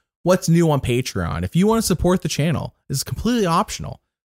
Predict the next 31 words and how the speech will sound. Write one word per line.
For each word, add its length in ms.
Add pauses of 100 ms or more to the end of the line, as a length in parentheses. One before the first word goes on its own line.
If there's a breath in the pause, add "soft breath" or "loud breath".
(120)
Three 160
bucks 240
a 40
month. 260
You 80
can 100
join 300
the, 260
join 240
us. 300 (320)
Get 120
all, 460
everything 380
I 80
make 240
early, 320 (100)
everything, 440
including 420
this. 340
You 80
can 120
get 120
this 100
podcast 520
as 100
an 60
M 80
P 100
three 380
every 180
week. 320